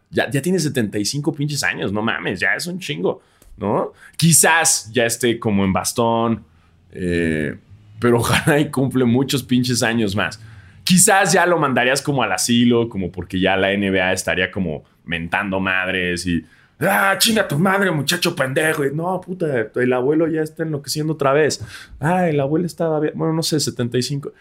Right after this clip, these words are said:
Hay gente que a sus setenta y cinco está muy jodida, la neta. Así que recuerden, eh, no hagan drogas. Si quieren estar a sus setenta y cinco años al tiro,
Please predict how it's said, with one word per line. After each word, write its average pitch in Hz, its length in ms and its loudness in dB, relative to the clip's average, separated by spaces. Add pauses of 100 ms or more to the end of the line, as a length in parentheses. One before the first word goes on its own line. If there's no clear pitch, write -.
(120)
Hay 190 120 4
gente 220 200 2
que 208 60 0
a 151 60 4
sus 120 120 2
setenta 113 360 2
y - 20 2
cinco 123 200 0
está 123 120 0
muy 120 140 4
jodida, 87 420 0 (140)
la 78 120 -2
neta. 85 360 -6 (340)
Así 92 260 -2
que 107 120 2
recuerden, 104 800 0
eh, 69 500 -8 (380)
no 92 140 -2
hagan 90 220 0
drogas. - 460 -12 (500)
Si - 160 -10
quieren 120 240 0
estar 107 240 0
a 110 60 2
sus 90 140 -4
setenta 85 340 -4
y 85 40 -4
cinco 98 280 0
años 95 240 -2
al 78 100 -10
tiro, 127 400 0